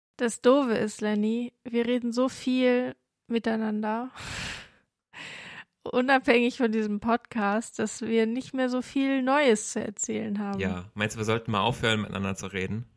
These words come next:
Speaker 1: Ja.
Speaker 2: Das wäre vielleicht nicht so gut für die Beziehung, aber gut für den Podcast.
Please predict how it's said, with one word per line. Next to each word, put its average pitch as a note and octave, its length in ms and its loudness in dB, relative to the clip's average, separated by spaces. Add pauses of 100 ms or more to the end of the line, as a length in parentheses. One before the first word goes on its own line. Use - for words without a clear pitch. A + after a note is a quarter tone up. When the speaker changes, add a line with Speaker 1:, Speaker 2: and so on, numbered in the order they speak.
(140)
Speaker 1:
Ja. A3 400 -4 (360)
Speaker 2:
Das - 120 -6
wäre A2+ 200 4
vielleicht A#2 240 -4
nicht B2 120 -4
so - 80 -8
gut A#2 140 -6
für - 100 -12
die A2+ 80 -6
Beziehung, A#2+ 560 -6
aber G#2+ 460 -2
gut D3 160 -10
für C3+ 180 -8
den - 80 -8
Podcast. - 800 -8